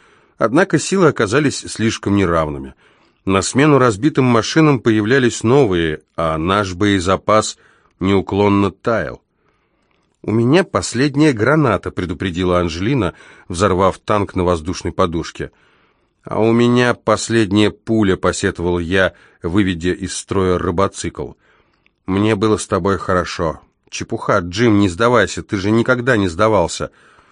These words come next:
«Ты это знаешь, а они нет».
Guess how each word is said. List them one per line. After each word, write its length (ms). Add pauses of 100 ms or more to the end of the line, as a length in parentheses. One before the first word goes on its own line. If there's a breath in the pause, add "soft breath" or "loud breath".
(240 soft breath)
«Ты 360
это 360
знаешь, 720
а 200
они 260
нет». 360